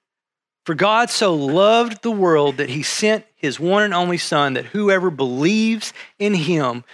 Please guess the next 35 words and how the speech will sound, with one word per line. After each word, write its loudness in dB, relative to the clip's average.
should -6
not -2
perish -2
but -8
have -4
eternal -6
life. -6
It's -10
because -6
God -6
loved -6
us. -12
It's -20
because -6
God 0
loves 2
you. -2
He -2
chose -2
you -4
before -6
the -12
foundation -2
of -8
the -6
world -2
to -4
adopt -2
you. -4
You -2
were -2
predestined 0
to -6
be 0
adopted 0